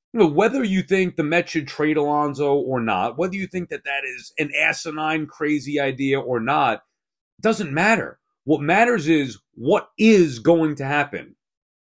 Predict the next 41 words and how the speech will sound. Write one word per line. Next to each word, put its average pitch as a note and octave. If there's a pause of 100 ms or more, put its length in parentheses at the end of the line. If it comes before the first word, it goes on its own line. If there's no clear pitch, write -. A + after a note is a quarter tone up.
(320)
And C#3
what A3+
is F#3
going E3
to C#3+
happen A#2+ (540)
is D#3
Pete F#3
Alonso F3
and C#3
his E3
agent A#2+ (260)
are C#3+
going D#3
to F#3
play D#3+
this C#3
year C#3
out. E2+
They B2
are A#2
going C3
to F3
bet C#3+ (360)
on C3+
Alonso A#2+
himself. G#2+ (160)
And C3+
that F#3
is G3+
the C#3
safest F3+
bet D3 (340)
that D3
you D#3+
could C#3+
make D3
in C#3
the B2+
world. A2 (120)
Bet C#3